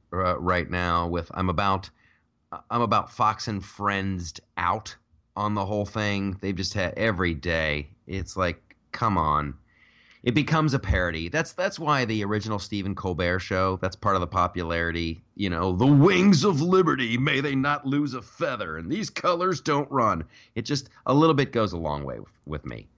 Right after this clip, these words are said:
'Cause you know what? I do it all year round. I'm a, <laughs> I'm not just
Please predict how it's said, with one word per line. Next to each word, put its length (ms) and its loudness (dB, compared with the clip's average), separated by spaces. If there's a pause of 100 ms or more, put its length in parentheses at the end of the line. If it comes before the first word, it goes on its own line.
'Cause 140 6
you 80 8
know 120 6
what? 300 2 (380)
I 160 0
do 260 4
it 80 2
all 160 4
year 220 -6
round. 500 -8 (480)
I'm 240 -2
a, 100 -12 (140)
<laughs> 140 -20
I'm 260 2
not 240 -4
just 400 -10